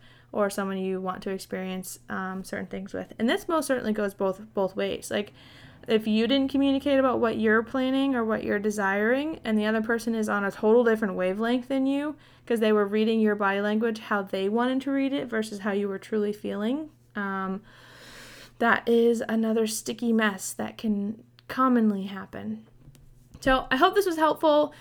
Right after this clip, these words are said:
Oh, one more thing, actually. I was listening to a book, and I wish I had kept what it was, but one of the questions, uh, a conversational question. So some people are like, "Oh, well, I,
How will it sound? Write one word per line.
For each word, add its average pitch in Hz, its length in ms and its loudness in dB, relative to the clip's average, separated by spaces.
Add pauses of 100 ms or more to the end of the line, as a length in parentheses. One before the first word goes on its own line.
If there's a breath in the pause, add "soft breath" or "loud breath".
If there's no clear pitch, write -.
Oh, 302 160 10
one 254 340 6
more 381 180 6
thing, 262 340 0
actually. 214 520 0
I - 140 4
was 220 180 0
listening 359 460 -2
to 254 420 0
a 214 60 -2
book, 208 260 -2
and 202 80 -4
I 202 140 -8 (180)
wish 269 240 0
I 254 60 0
had 226 120 -4
kept 220 360 -6
what 214 260 -2
it 202 140 -4
was, 202 420 -4 (380 loud breath)
but 226 180 2
one 285 180 4
of 427 140 2
the 330 300 4
questions, 208 840 -2
uh, 208 240 2
a - 60 -8
conversational 240 840 2
question. 202 480 -6
So 240 120 -4
some 285 180 -2
people 262 500 2
are 220 160 4
like, 208 360 2 (800 loud breath)
"Oh, 320 200 8
well, 254 680 2
I, 214 880 2